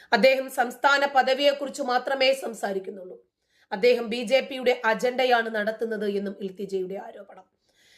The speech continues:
ജമ്മു കാശ്മീർ ചാമ്പ്യൻ ലീഗ് ടൂർണമെന്റിൽ പങ്കെടുക്കുന്ന ഫുർഖാനുൽ ഹക്ക് എന്ന ബാറ്ററാണ് പലസ്തീൻ പതാക പതിച്ച ഹെൽമെറ്റുമായി ബാറ്റിംഗ് നടത്തിയത്. ഈ സംഭവവുമായി ബന്ധപ്പെട്ട്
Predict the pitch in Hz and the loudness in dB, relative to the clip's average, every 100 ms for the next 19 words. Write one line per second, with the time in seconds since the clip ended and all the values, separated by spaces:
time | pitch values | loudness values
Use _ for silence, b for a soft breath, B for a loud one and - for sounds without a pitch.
0 | b b 254 269 311 320 302 294 302 302 | b b 2 2 2 4 2 2 -2 -2
1 | - 262 262 302 294 285 247 240 277 262 | 2 0 0 -2 0 0 -2 -4 -4 -2
2 | 277 269 269 262 262 254 247 240 240 214 | 0 0 -2 0 0 2 0 0 0 0
3 | 208 - b b b - 285 - 330 320 | -2 -6 b b b -6 -4 0 2 2
4 | 320 294 262 - 302 294 269 269 247 220 | 2 0 0 2 2 2 2 2 2 0
5 | - 208 226 240 - 277 220 208 180 - | -6 0 2 0 0 2 2 0 -6 -14
6 | _ _ _ _ _ 233 233 254 285 269 | _ _ _ _ _ -6 -4 -6 -6 -4
7 | 247 233 247 254 262 226 240 247 214 214 | 0 2 2 0 -2 -6 -6 -6 -6 -6
8 | 233 240 226 208 202 196 185 214 202 202 | -8 -8 -6 -6 -4 -4 -6 -8 -12 -12
9 | 202 165 165 - _ _ _ _ _ - | -16 -20 -20 -20 _ _ _ _ _ -4
10 | 277 339 311 277 311 311 311 302 302 302 | 0 2 2 4 4 4 2 4 2 4
11 | 285 294 294 285 | 0 0 -2 0